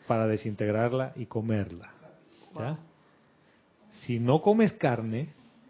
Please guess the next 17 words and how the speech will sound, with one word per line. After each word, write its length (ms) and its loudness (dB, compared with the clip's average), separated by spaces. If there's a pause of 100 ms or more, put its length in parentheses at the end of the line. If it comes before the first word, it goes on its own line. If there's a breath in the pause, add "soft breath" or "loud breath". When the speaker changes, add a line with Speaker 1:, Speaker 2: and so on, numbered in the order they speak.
(120)
Speaker 1:
esas 280 2
bacterias 600 2
no 140 -2
tienen 280 -2
trabajo 380 -6
allí, 320 -4 (160)
porque 480 2
esas 260 -2
bacterias 480 -2 (220)
solo 380 8
saben 680 0 (1600)
Speaker 2:
Hacer 100 -18
Speaker 1:
procesar 400 2
Speaker 2:
ese 80 2
Speaker 1:
la 80 2
Speaker 2:
trabajo. 240 -6
Speaker 1:
carne. 140 -20